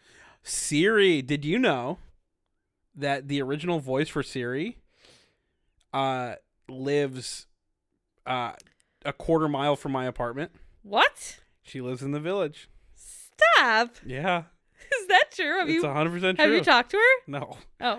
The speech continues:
Speaker 1: What, am I gonna knock on her door?
Speaker 2: I don't, you live there? You've worked there? I just thought maybe
Speaker 1: Maybe I have.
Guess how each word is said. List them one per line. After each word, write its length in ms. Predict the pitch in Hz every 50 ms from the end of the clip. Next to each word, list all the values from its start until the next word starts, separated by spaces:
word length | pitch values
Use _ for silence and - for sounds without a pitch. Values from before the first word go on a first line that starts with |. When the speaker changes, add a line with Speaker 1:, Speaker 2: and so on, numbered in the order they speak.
| - 262 _ -
Speaker 1:
What, 80 | - 156
am 40 | 156
I 40 |
gonna 100 | 156 151
knock 300 | 139 135 135 135 151 -
on 100 | 165 156
her 120 | 151 147 143
door? 320 | 147 143 135 139 165 - - - - - - _ -
Speaker 2:
I 120 | 233 247
don't, 240 | 269 294 302 311 - _ _ _ _ _ _ - - - _ -
you 300 | 233 214 220 240 262 262 254
live 480 | 240 233 233 240 240 247 269 302 320 349 349 330 - - -
there? 420 | - 240 311 294 285 320 330 330
You've 320 | 311 285 269 269 240 - -
worked 460 | 208 214 233 311 311 - - - - 262
there? 300 | 277 302 330 349 320 320
I 160 | 254 214 233
just 240 | 247 226 349 330 -
thought 220 | - 320 302 254
maybe 400 | 254 254 262 294 262 302 294 294 294
Speaker 1:
Maybe 240 | - 240 320 370
I 140 | 359 311 262
have. 560 | 185 165 175 240 302 151 - - - - -